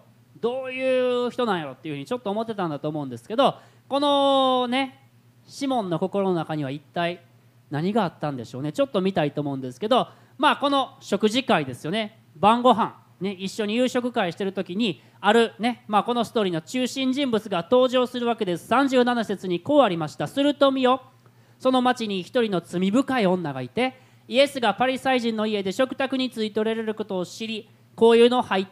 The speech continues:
た石膏の壺を持ってきた」と。まあ、罪深い女ってだけ表現されてるんですね。名前はありません。ね。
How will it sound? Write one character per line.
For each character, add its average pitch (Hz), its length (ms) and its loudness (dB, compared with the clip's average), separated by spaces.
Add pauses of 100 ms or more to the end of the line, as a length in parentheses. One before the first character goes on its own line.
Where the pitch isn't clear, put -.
た 254 260 -2 (200)
石 - 180 -4 (200)
膏 220 160 6
の 214 140 -2
壺 226 380 2
を 202 60 -4
持 170 120 6
っ - 100 0
て 175 80 -4
き - 100 -8
た」 123 140 -14
と。 120 100 -20 (2500)
ま 226 100 0
あ、 165 140 -6 (1080)
罪 202 280 0
深 269 340 2
い 143 80 0
女 160 360 0
っ 107 40 -16
て - 260 -14
だ 165 140 0
け 226 360 -6 (140)
表 202 320 6
現 185 80 0
さ 190 120 -2
れ 180 80 0
て 190 100 0
る 170 80 0
ん 143 40 -4
で 123 100 -6
す - 100 -10
ね。 175 300 0 (320)
名 196 100 2
前 247 240 2
は 269 160 4
あ 175 40 2
り 147 100 -6
ま 131 100 -8
せ 123 160 -16
ん。 98 60 -20 (240)
ね。 160 120 -14